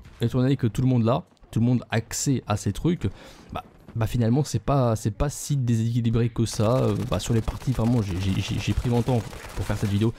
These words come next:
justement parce que j'avais envie, vraiment envie de, de, de passer du temps sur cette bêta, euh, pour vraiment voir les, les, les petits détails, et cetera. Et puis voilà, en termes d'équilibre, j'ai pas trouvé que ça,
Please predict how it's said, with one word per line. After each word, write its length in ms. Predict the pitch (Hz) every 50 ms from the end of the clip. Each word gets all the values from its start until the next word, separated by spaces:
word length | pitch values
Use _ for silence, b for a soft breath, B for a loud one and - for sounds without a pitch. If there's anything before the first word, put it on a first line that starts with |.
| B B B B -
justement 240 | - - - 120 120
parce 160 | - - -
que 80 | -
j'avais 180 | 101 98 95 98
envie, 360 | 107 - 104 104 104 123 120 - - -
vraiment 240 | 98 104 120 117 113
envie 160 | 107 113 110
de, 80 | 104 95 - - 101 110
de, 80 | 110 101 101 107
de 60 | 110
passer 260 | 98 - 110 107 -
du 80 | 104 104
temps 160 | 101 - 120
sur 120 | - - -
cette 200 | - 98 110 107
bêta, 260 | 107 - - 160 180 B B B B B B B B B B B - 113
euh, 520 | 107 107 101 101 95 95 95 92 98 98 98 - -
pour 120 | - 117 104
vraiment 260 | 101 104 110 113 110
voir 160 | 107 110 107
les, 140 | 101 95 95
les, 180 | 104 101 95 95
les 140 | 95 101 98
petits 140 | - - -
détails, 320 | 110 101 - 131 127 117
et 40 | 107
cetera. 340 | - - - 123 147 160 151
Et 40 | -
puis 180 | - - 135
voilà, 260 | 127 127 131 123 -
en 80 | - 113
termes 160 | - 135 135
d'équilibre, 520 | 113 113 - - - 123 151 160 135 113 104
j'ai 120 | 101 101
pas 160 | - - 151
trouvé 320 | - - - - 127 135 135
que 80 | -
ça, 380 | - 98 95 92 95 98 95